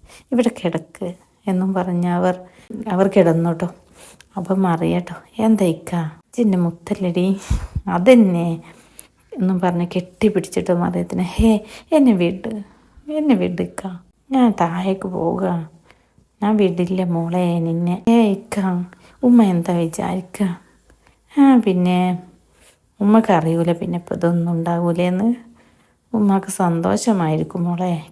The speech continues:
കേട്ടാൽ. എടി, എൻ്റെ ഉമ്മാക്ക് ഞാനും മക്കളും,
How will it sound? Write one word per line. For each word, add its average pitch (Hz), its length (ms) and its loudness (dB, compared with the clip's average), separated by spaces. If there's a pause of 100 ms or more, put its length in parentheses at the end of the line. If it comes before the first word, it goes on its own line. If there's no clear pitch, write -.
കേട്ടാൽ. 180 500 -4 (300)
എടി, 190 140 0
എൻ്റെ 185 220 0
ഉമ്മാക്ക് 185 540 -2 (640)
ഞാനും 196 400 4
മക്കളും, 208 500 0